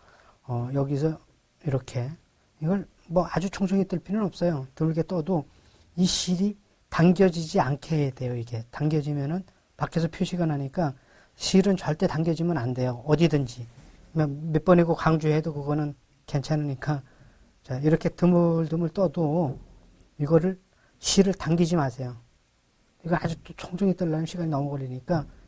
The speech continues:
이렇게, 이렇게 떠주시면 돼요. 자, 이렇게 했으면 이제 우라가 이렇게 당겨도 안 되고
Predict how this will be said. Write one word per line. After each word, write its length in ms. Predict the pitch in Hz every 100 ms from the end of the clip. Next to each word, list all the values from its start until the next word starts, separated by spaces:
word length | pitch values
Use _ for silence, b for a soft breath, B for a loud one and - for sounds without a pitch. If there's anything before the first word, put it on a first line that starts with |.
| _
이렇게, 300 | 151 - 147 - b b b b b b - _ _ _ _ _ _ _ _ _ _ _ _ _ _ _ _ _ _ _
이렇게 260 | - 175 -
떠주시면 480 | 165 156 - 147 131
돼요. 200 | - - _ _ _ _ _ _ _ _ _ _ _ _ _ _ _ _ _ _ _ _ _ _ _ _ _ _ _ _ _ _ _ _ - - - _ _ _ - _ _ _ _ B B _
자, 120 | 143
이렇게 220 | 139 151
했으면 220 | 156 175 170
이제 100 | 170
우라가 360 | 151 175 170
이렇게 180 | 165 190
당겨도 520 | - - 165 175 165
안 160 | 143 139
되고 380 | 151 - 196